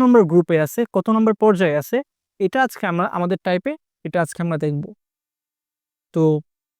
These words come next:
আমরা শুরু করি। এই টাইপটা বোঝার জন্য, অর্থাৎ যে কোনো একটা মৌলের অবস্থান নির্ণয় করার জন্য সবার আগে আমাদের জানতে হবে ওই মৌলের ইলেকট্রন বিন্যাস। কোনো একটা মৌলের ইলেকট্রন বিন্যাস কীভাবে নির্ণয় করতে হয়, এটা সবার আগে আমাদের জানতে হবে। তারপর আমরা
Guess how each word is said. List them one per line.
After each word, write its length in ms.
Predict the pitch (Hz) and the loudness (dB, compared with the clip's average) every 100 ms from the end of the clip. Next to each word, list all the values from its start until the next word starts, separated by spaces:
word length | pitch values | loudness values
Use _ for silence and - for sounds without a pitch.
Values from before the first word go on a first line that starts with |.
| _ _ _ _ - | _ _ _ _ -4
আমরা 160 | 180 180 - | -2 -2 0
শুরু 160 | 202 220 | 2 4
করি। 140 | 180 277 - _ _ _ _ _ _ _ _ 196 | 2 0 -8 _ _ _ _ _ _ _ _ -2
এই 60 | 226 - | -2 0
টাইপটা 280 | 202 220 277 220 | 0 2 6 6
বোঝার 220 | 170 175 | 6 2
জন্য, 160 | 151 156 240 330 185 | 2 0 -2 -4 -4
অর্থাৎ 200 | 170 175 | -2 2
যে 80 | 160 208 | 2 4
কোনো 100 | 254 262 | 2 2
একটা 120 | 262 214 | 2 4
মৌলের 240 | 208 226 175 | 4 2 0
অবস্থান 320 | 165 170 - 226 | -4 -8 -2 0
নির্ণয় 240 | 214 202 180 | 2 2 0
করার 180 | 180 151 | -2 -2
জন্য 140 | 147 143 135 - | -2 -4 -6 -6
সবার 220 | 160 202 | -4 -2
আগে 100 | 220 226 | -2 -2
আমাদের 180 | 226 214 | 0 0
জানতে 200 | 185 190 214 | 0 0 0
হবে 160 | 214 208 196 | 0 2 2
ওই 80 | 196 | 4
মৌলের 240 | 202 208 214 175 | 4 2 2 0
ইলেকট্রন 340 | 175 - 180 151 | -2 -4 -4 -2
বিন্যাস। 300 | 143 143 - - _ _ _ _ _ - | -4 -8 -16 -20 _ _ _ _ _ 0
কোনো 120 | 196 233 | 2 4
একটা 140 | - 240 | 4 2
মৌলের 260 | 202 196 220 254 185 | 4 2 0 0 0
ইলেকট্রন 320 | 196 - 240 233 | 0 0 2 2
বিন্যাস 200 | 226 208 | 2 0
কীভাবে 260 | 202 190 196 | 0 2 2
নির্ণয় 240 | 185 190 190 | 4 2 0
করতে 180 | 160 - 156 | -2 -2 -2
হয়, 120 | 214 - _ _ _ 180 | -2 -4 _ _ _ -2
এটা 120 | 214 - | -2 0
সবার 180 | 208 185 | 0 2
আগে 100 | 170 | 0
আমাদের 180 | 170 170 156 | 0 0 0
জানতে 180 | 147 165 | -2 -2
হবে। 140 | 170 254 277 - | -2 -2 -4 -4
তারপর 300 | 170 165 262 220 | -4 -2 -2 -2
আমরা 160 | 208 | -2